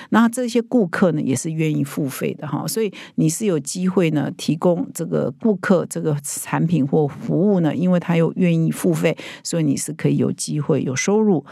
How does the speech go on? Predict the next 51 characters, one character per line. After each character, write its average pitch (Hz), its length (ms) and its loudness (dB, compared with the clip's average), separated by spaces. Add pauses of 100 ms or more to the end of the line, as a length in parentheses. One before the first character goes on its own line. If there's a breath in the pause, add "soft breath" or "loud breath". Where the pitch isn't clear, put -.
(180 loud breath)
甚 165 260 -4
至 143 200 -6
可 - 160 -2
以 139 60 2
有 127 140 0
获 170 280 2
利 139 200 -4
的 135 100 -12
哈。 - 240 -8
那 196 180 4
你 147 80 2
当 160 180 2
然 135 100 2
就 165 120 -6
可 156 120 0
以 139 80 2
用 143 240 2
盈 151 280 2
利 170 160 2
的 - 160 -4
组 135 260 -10
织 143 240 -10
来 120 220 -4
成 139 280 -6
立。 147 160 -2 (180)
如 247 100 4
果 277 100 4
你 175 140 2
是 220 300 0
看 240 340 2
起 170 160 0
来 143 180 2
呢， 151 120 4
你 147 120 2
的 156 100 2
顾 214 280 2
客 180 360 2
也 147 160 0
不 139 240 -6
会 160 180 2
有 139 120 0
很 135 160 -4 (120)
多， 139 360 0 (320 loud breath)
看 247 240 4
起 185 180 0
来 147 200 2
呢， 151 200 2
你 147 140 2
的 156 80 0
顾 170 240 0
客 - 240 0